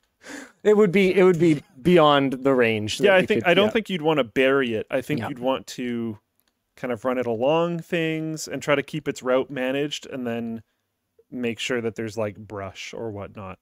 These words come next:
Speaker 2: so that people wouldn't want to walk there, you know?
Speaker 1: We'd have to make sure that we, we'd have to make sure we're wearing, like, like, safety vests while we install it and, like, hard hats, just
Speaker 2: Have a,
Speaker 1: like,
Speaker 2: have a clipboard.
Speaker 1: yeah, just, like, look super official.
Speaker 2: Yeah.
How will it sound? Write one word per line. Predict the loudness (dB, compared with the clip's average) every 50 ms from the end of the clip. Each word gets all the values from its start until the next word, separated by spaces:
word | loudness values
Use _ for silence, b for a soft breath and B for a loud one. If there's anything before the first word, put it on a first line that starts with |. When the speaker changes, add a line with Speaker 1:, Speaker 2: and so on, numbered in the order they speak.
| _ _
Speaker 2:
so | -18 -16 -16
that | -14 -14
people | -14 -14 -12 -10
wouldn't | -10 -10 -12 -12 -14
want | -12 -12 -12 -12 -12 -14
to | -18 -18
walk | -16 -14 -16 -16 -18 _ -20
there, | -20 -20 -18
you | -18 -18 -18
know? | -18 -20 -20 _ _ 0
Speaker 1:
We'd | 2 2 4
have | 4 2 2 2
to | 0
make | 2 2 2 0 -2
sure | -4 -4 -2 0 0 2 2 2 2
that | 2 2 2 2 0
we, | -4 -8 -6 -6 -4 -4 -4 -4 -4 -4 -4 -4 -2 0
we'd | 0 0
have | 0 0
to | -2
make | -4 -4 -2
sure | -2 -2 0
we're | 0 0
wearing, | 0 0 -2 -2 -2 0 2
like, | 2 2 2 2 -2 -4 -10 -20 _ _ -2
like, | 0 0 0 -2 -2
safety | 0 0 0 0 0 -2 0
vests | 2 4 4 4 2 0 -6 -4 0
while | 2 4 4 2
we | 2 0 -2
install | -2 -4 -2 0 2 2 4 4 4
it | 4 4 4 2 0
and, | -4 -4 -2
like, | -2 -2 -2 -2
hard | -2 -2 -2 -2 0
hats, | 0 0 0 0 -2 -6
just | -6 -6 -2
Speaker 2:
Have | -2 -2
a, |
Speaker 1:
like, | -2 -4 -6
Speaker 2:
have | -8 -10 -10
a | -10
clipboard. | -8 -10 -8 -6 -4 -4 -4 -4 -4 -2 2
Speaker 1:
yeah, | 2 2 2
just, | 2 0 2
like, | 2 2 2 2
look | 0 0 0 0
super | -2 -2 -2 -2 0 0 0
official. | 0 0 0 -2 -2 0 2 2 2 0 -2
Speaker 2:
Yeah. | -6 -10 -10